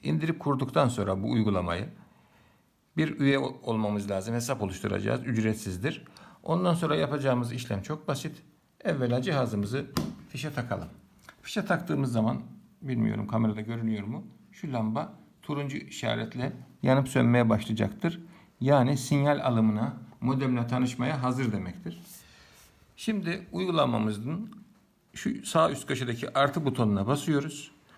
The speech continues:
Burada, bu arada telefonumuzda Bluetooth ve Wi-Fi'miz açık olsun. Yani modemimize bağlı olalım. Burada ev güvenliğine geliyoruz. Wi-Fi tekrarlayıcıyı seçiyoruz.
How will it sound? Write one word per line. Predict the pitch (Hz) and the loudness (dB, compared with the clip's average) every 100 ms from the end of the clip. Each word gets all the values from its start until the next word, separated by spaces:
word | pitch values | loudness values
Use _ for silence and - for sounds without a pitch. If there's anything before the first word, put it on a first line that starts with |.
| - - | -18 -8
Burada, | 127 160 214 120 110 - - - _ _ _ _ _ 240 | -2 4 6 6 2 -2 -10 -20 _ _ _ _ _ 0
bu | |
arada | 247 151 131 - - - | 2 4 2 -4 -10 -8
telefonumuzda | 143 147 143 131 117 135 120 123 | -4 -2 0 0 0 0 -2 0
Bluetooth | 135 147 143 123 | 0 0 -2 0
ve | 120 | 4
Wi-Fi'miz | 123 135 127 135 170 | 4 4 2 0 0
açık | 127 - - | -4 -4 -6
olsun. | - - | -6 -2
Yani | 110 110 110 | 0 2 2
modemimize | 107 117 117 110 139 123 | 2 2 4 4 2 4
bağlı | 110 107 | 4 4
olalım. | 104 90 87 98 - - - - | 0 -4 -6 -12 -18 -20 -20 -10
Burada | 123 185 202 120 127 - - - _ - | 0 6 6 6 2 -2 -16 -20 _ 2
ev | 175 | 2
güvenliğine | 143 139 127 117 110 104 | 4 6 6 6 6 4
geliyoruz. | 120 160 165 156 165 - - - - _ _ - | 4 6 6 4 0 -8 -18 -20 -20 _ _ -2
Wi-Fi | 120 156 175 170 160 170 | 4 6 6 4 4 4
tekrarlayıcıyı | 156 147 143 139 127 113 117 147 160 | 0 4 6 6 6 6 4 2 0
seçiyoruz. | - 135 - 104 - - - | -4 -4 -2 -4 -4 -12 -20